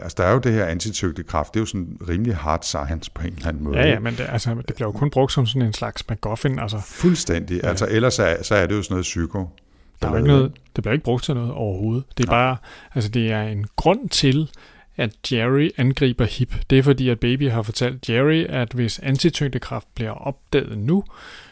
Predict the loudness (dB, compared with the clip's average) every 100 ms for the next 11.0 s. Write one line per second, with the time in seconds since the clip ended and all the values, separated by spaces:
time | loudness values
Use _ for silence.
0 | _ -8 -6 -4 -2 -2 -4 -16 _ _
1 | _ _ _ _ _ _ _ _ -20 -10
2 | -8 -8 -8 -2 -2 -4 -10 -16 -10 -4
3 | -2 -4 -12 -6 -4 2 2 2 -4 -8
4 | -12 -12 -20 -20 -20 -20 _ _ _ _
5 | -2 0 6 8 8 6 0 0 -2 -2
6 | 0 0 -2 -2 -4 -4 -4 -6 -6 -2
7 | 2 4 2 0 -2 -4 -6 -10 -10 -10
8 | -18 _ -8 -8 -4 0 0 2 0 2
9 | -2 -2 -2 -2 -2 -4 -6 -4 -4 -6
10 | -6 -6 -8 -10 -12 -14 -14 -12 -12 -14